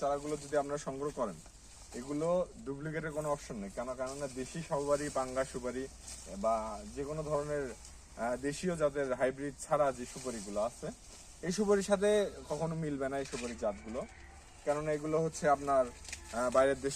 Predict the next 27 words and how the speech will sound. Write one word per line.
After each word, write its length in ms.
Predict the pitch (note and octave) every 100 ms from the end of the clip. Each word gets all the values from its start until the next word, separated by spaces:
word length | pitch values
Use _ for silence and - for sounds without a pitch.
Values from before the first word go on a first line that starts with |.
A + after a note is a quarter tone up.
| -
থেকে 400 | C3+ C3+ A#2+ G#2+ -
ইম্পোর্ট 280 | C3+ C#3 -
করা 220 | C#3+ B2+
চারা 340 | - B2+ C#3+
এবং 320 | D#3+ C3 B2 G#2+
আমরা 400 | C3+ C#3 C3+ B2+ A2
দেশের 240 | C3 D#3+
সকল 300 | D3+ F3 G#3
প্রান্তে 380 | F#3 G3 E3 C#3
এই 60 | C3
চারাগুলো 380 | C#3 C3+ C3 C#3 -
সেল 140 | C3+
দিয়ে 140 | B2+
থাকি। 240 | G#2 - - - - - - - -
আর 280 | C3+ D3 C#3 B2 - - - A#2
যারা 200 | C#3 D3+
প্রবাস 320 | D3+ F3+ G3 G3+
থেকে 160 | G3+ F3
দেখতেছেন, 480 | D#3 - C#3+ F3+ F#3+
প্রবাসী 380 | F#3 E3 -
ভাইদের 320 | D#3+ D3 C#3+ C#3+
উদ্দেশ্যে 380 | C3 C3+ -
কথা 240 | C3+ B2 B2+
ব-, 100 | A#2+
কিছু 260 | - B3+ B3
কথা 140 | A#3+
বলি। 220 | A#3+ A3